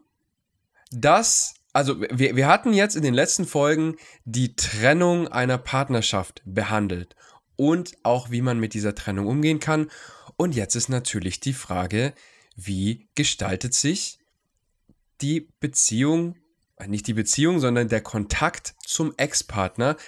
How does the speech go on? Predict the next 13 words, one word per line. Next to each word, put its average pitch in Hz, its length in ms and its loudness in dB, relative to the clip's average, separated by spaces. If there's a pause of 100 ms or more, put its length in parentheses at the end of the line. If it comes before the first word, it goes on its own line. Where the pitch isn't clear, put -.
(120)
denn 107 100 -6
da 95 140 -2
gibt 131 200 -6
es 151 120 -4
auch 135 220 -2
ganz 92 240 -4
viele 98 200 -4
Möglichkeiten 139 640 0
und 190 100 -2
wir 185 80 4
haben 175 100 0
unterschiedliche 175 840 0
Dinge 175 540 2